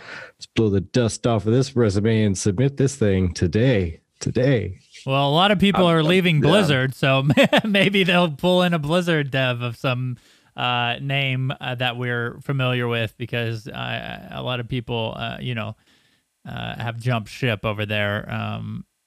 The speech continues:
Speaker 2: so it m-, who knows? We might get to, we might have someone fill the shoes that, uh, we're familiar with, and I look forward to,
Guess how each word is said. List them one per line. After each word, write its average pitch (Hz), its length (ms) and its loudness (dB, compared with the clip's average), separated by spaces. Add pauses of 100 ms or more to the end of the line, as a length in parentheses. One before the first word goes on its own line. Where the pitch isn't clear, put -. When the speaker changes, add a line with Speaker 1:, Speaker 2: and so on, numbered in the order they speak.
(120)
Speaker 2:
so 117 360 -6
it 123 120 -6
m-, 123 300 -6
who 123 160 0
knows? 156 320 0
We 120 200 -4
might 147 260 0
get 143 120 -2
to, 131 240 0
we 135 160 -2
might 147 420 -2
have 143 240 0
someone 135 260 -2
fill 143 200 -2
the 127 100 -2
shoes 139 380 -2
that, 117 320 -2
uh, 113 360 -6
we're 120 140 -6
familiar 123 360 -6
with, 143 240 -4
and 113 140 -6
I 117 80 -2
look 117 160 -6
forward 117 380 -6
to, 113 280 -4